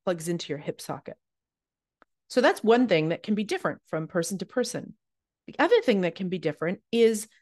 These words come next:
the head of your leg bone or your femur, the size of the head of that bone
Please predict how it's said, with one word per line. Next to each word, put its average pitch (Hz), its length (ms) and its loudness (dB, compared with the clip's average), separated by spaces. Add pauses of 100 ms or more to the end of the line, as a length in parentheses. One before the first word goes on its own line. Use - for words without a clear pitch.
(160)
the 208 140 0
head 220 520 2
of 190 160 0
your 175 400 0
leg 160 220 -6
bone 156 300 -6
or 170 80 -8
your 156 120 -8
femur, 151 400 -8 (340)
the 208 460 2
size 208 920 0 (380)
of 175 280 0
the 170 100 0
head 165 240 -2
of 151 120 -6
that 135 200 -4
bone 180 360 -8